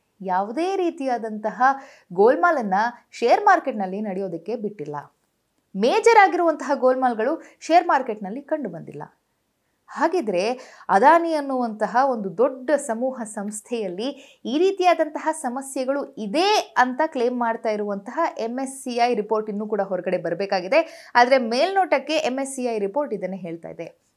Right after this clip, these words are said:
ಇದ್ರ ಬಗ್ಗೆ ಸೆಬಿ ಇವತ್ತಿನ ತನಕ ಯಾಕೆ ಯಾವುದೇ ರೀತಿಯಾದಂತಹ ಕ್ರಮಗಳನ್ನ ಜಗರ್ಸ್-, ಜರುಗಿಸುವಂತ ಪ್ರಯತ್ನ ಮಾಡಿಲ್ಲ,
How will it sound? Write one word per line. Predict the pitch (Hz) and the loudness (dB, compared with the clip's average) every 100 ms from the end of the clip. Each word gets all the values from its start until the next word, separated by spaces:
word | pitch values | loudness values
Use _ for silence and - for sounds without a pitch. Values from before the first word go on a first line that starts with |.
| - | -2
ಇದ್ರ | 330 539 | 6 6
ಬಗ್ಗೆ | 508 302 277 | 6 0 -2
ಸೆಬಿ | 285 269 294 | -2 -4 -4
ಇವತ್ತಿನ | 302 254 269 254 | -4 -6 -6 -8
ತನಕ | 220 202 214 214 | -8 -8 -8 -8
ಯಾಕೆ | 208 285 294 240 | -8 -8 -8 -8
ಯಾವುದೇ | 220 202 214 | -6 -4 -4
ರೀತಿಯಾದಂತಹ | 208 196 190 185 185 208 | -6 -8 -12 -12 -14 -12
ಕ್ರಮಗಳನ್ನ | 214 196 202 196 180 180 | -8 -6 -4 -4 -6 -6
ಜಗರ್ಸ್-, | 175 185 190 - | -6 -6 -6 -8
ಜರುಗಿಸುವಂತ | 170 196 196 190 180 | -6 -6 -4 -6 -6
ಪ್ರಯತ್ನ | 175 185 180 180 | -4 -4 -4 -4
ಮಾಡಿಲ್ಲ, | 165 185 285 339 | 2 2 4 4